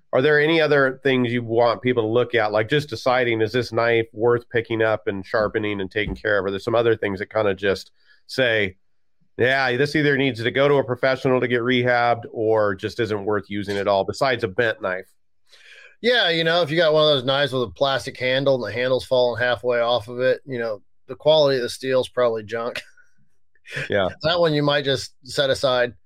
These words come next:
Speaker 2: Um, you know, when you're looking at a knife, you wanna find a knife that <clears throat> has decent steel.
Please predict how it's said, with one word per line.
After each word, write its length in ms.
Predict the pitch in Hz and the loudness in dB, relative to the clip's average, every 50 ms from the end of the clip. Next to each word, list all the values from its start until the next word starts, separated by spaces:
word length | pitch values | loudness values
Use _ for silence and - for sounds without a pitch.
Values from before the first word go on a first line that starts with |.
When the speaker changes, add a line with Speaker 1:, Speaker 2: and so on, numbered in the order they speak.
| _ _ - _ _ _ - | _ _ -20 _ _ _ 0
Speaker 2:
Um, 360 | 147 151 147 139 139 127 - - | 0 2 2 0 0 -2 -4 -2
you 100 | 175 180 | 0 2
know, 120 | 180 180 | 2 4
when 100 | 180 185 | 4 4
you're 100 | 190 190 | 4 4
looking 240 | 202 220 214 214 185 | 4 4 2 2 0
at 100 | 170 151 | 0 0
a 60 | 151 | 0
knife, 320 | 147 147 143 143 139 - 156 | 0 2 0 0 0 0 -2
you 80 | 175 | 0
wanna 220 | 175 175 165 147 131 | 2 2 2 2 2
find 240 | - 143 139 139 135 | 0 0 0 0 -2
a 60 | 127 | -2
knife 300 | 127 127 127 123 113 - | -2 -2 -2 -2 -2 -2
that 180 | - 123 117 - - - - - - | -4 -4 -4 -6 -10 -18 -20 -14 -10
<clears throat> 60 | 123 131 131 107 85 - - _ _ - | -10 -8 -8 -10 -14 -20 -20 _ _ -4
has 380 | 139 151 151 147 120 120 - | 0 0 0 0 -2 -4 -12
decent 460 | - 131 123 151 151 - - 135 110 | -10 -4 -4 -2 -2 -4 -6 -8 -10
steel. 520 | - - - 131 127 127 127 123 120 113 | -12 -10 -6 -4 0 2 2 2 0 -2